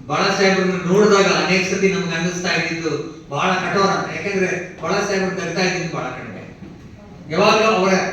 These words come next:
ಫೋಟೋಗಳನ್ನು ನಾವು ನೋಡಿದ್ರೆ ಗೊತ್ತಾಗುತ್ತೆ, ಗಂಭೀರವಾಗಿರ್ತಾ ಇದ್ದಂತ ಮುಖ. ಹಂಗಾಗಿ ಅನೇಕ ಸತಿ ನಮಗನ್ಸುತ್ತೆ ಅವರು ತುಂಬಾ ಕಠೋರತೆ, ಹಂಗಾಗಿ ಅನುಶಾಸನದ ಕಠೋರತೆ ಹಂಗೆ ಅಂತ ಅನಿಸ್ತಾ ಇತ್ತು. ನಿಜ,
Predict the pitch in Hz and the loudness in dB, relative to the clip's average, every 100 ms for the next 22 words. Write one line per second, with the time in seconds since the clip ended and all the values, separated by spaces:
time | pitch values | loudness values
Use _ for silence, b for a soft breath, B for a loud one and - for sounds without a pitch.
0 | - 226 240 269 247 240 233 220 220 220 | -2 4 6 6 6 6 4 4 2 4
1 | 220 214 202 202 196 196 208 185 196 233 | 4 4 4 2 2 2 2 2 2 2
2 | 240 247 240 247 240 233 220 208 202 202 | 4 4 6 6 6 6 4 4 2 0
3 | 202 196 180 175 151 - - - - - | 0 -2 -2 -4 -6 -6 -10 -16 -16 -10
4 | 202 240 240 240 190 175 - - - 175 | -2 2 4 6 4 4 -2 -6 -8 -4
5 | 233 247 - 214 220 196 180 190 196 - | 2 2 2 0 2 2 2 -2 -4 -6
6 | 208 208 180 180 185 - - 208 180 202 | -6 -4 -2 -2 0 0 2 0 2 2
7 | 196 190 185 170 170 - - 165 - 202 | 2 2 0 0 0 -2 -4 -4 0 2
8 | 190 185 - - - - - 175 190 202 | 2 2 0 -4 -10 -16 -12 -8 -4 -2
9 | 214 208 185 180 180 202 202 185 180 175 | 0 0 -2 -4 -4 0 2 2 0 -2
10 | 185 185 180 - - - 185 190 180 180 | -2 -2 -4 -8 -14 -10 -4 -2 -2 -2
11 | 180 - 135 175 | -4 -4 -6 2